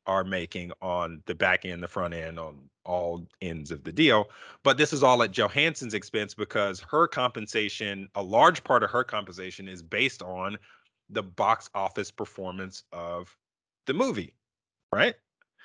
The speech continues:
Um, so real quick, Max, give us, uh, can you give us a little bit of insight? I know you've done some work in this area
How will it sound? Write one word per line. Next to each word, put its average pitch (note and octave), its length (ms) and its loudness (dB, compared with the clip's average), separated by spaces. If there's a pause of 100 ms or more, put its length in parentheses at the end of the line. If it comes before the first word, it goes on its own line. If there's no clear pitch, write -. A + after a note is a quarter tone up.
(300)
Um, A#2 600 4
so D3+ 520 6
real F3+ 120 4
quick, F#3+ 280 2
Max, C3+ 320 2
give C#3+ 160 0
us, - 280 -6
uh, B2 200 4
can C#3+ 120 -6
you C3+ 60 -6
give C#3 140 -4
us C3 80 -8
a C3+ 40 -8
little B2+ 200 0
bit C#3 100 2
of A#2 80 2
insight? A#2 380 2
I G#2+ 60 2
know A2+ 100 0
you've A#2+ 220 -2
done A2+ 300 2
some G2+ 200 -10
work A#2+ 240 2
in A2+ 80 -4
this G#2+ 180 -6
area G#2+ 540 2